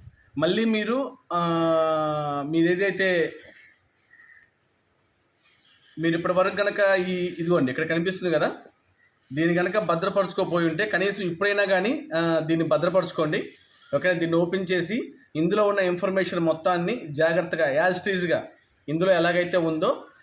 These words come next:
సేమ్ అదే విధంగా మీరు రాసి పెట్టుకోండి.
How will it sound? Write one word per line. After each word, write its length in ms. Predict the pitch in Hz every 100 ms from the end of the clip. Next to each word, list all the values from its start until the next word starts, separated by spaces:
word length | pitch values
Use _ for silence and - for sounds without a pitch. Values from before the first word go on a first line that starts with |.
| -
సేమ్ 300 | - 175 208
అదే 280 | 147 151 196
విధంగా 580 | 190 180 175 175 240 - 170
మీరు 160 | 170
రాసి 280 | 139 156 165
పెట్టుకోండి. 560 | 175 165 165 151 214